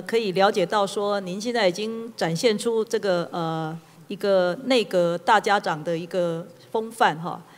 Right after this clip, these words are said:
那也慢慢进入比较好，可以发挥您在拼经济的长才。那但是也会碰到目前有一些困难哈。那我想来跟你探讨一下哈。第一个就是前两天啊，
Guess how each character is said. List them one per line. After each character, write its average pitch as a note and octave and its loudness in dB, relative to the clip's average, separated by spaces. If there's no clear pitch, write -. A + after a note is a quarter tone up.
那 A#3 2
也 F#3 2
慢 A#3+ 4
慢 A#3+ 2
进 A#3+ -6
入 A#3 -4
比 F#3 -8
较 G3+ 4
好， D#3+ 0
可 A3 -6
以 G3 -4
发 G#3 2
挥 G#3+ -2
您 F3+ -8
在 G#3+ 2
拼 A3 -6
经 A3 -8
济 A3 -8
的 E3+ -4
长 E3 -6
才。 D3+ -2
那 B3+ 6
但 C#4+ 8
是 C#4 2
也 G#3 4
会 A#3+ 8
碰 B3+ 2
到 A#3+ 6
目 B3 -2
前 A3+ -6
有 D#3 -8
一 E3 -8
些 G#3+ -4
困 G#3+ -4
难 D#3 -8
哈。 D#3+ -2
那 A3 8
我 G#3+ 6
想 G3 -2
来 F#3 4
跟 A#3+ -2
你 G#3 -2
探 F#3+ 0
讨 D3+ -6
一 D#3 -10
下 E3 -4
哈。 D#3 -8
第 C4 -4
一 C4 -4
个 A3 4
就 A#3 2
是 A3 2
前 G#3 -2
两 G3+ 0
天 G#3 -2
啊， F3 0